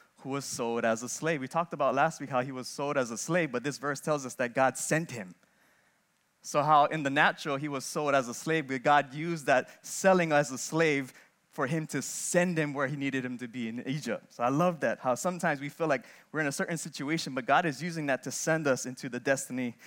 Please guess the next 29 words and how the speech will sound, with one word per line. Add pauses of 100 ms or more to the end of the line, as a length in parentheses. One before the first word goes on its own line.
(140)
that
He
has
for
us.
Verse
eighteen
says
this, (340)
"They
bruised
his
feet (240)
with
fetters
and
placed
his
neck
in
an
iron
collar." (340)
Verse
nineteen,
"Until (320)
the
time (320)
came